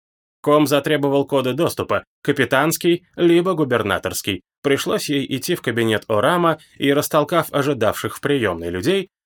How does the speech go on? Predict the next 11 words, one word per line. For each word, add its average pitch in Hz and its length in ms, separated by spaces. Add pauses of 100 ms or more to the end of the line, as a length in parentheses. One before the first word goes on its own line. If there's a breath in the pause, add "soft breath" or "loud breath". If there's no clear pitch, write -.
войти 151 440
к - 80
сыну. 78 440 (580)
«Орам, 104 400 (180 loud breath)
мне 139 240
нужна 147 280
твоя 135 240
помощь». 95 520 (380)
«Что - 280
случилось, 147 580
мама?» 95 360